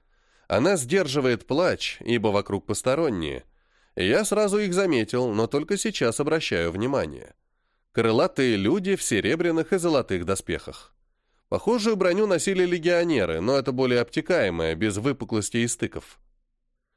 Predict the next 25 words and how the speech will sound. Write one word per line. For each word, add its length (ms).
Мы 220
же 100
находимся 540
в 60
огромном 440
зале 480
с 60
беломраморной 680
колоннадой. 640
Также 400
слышится 540
жужжание 640
спрятанных 500
компьютеров. 720
Также 360
позади 420
вздымается 640
стальная 520
арка 380
с 60
синевой 380
внутри, 520
которая 380
медленно 460
затухает. 680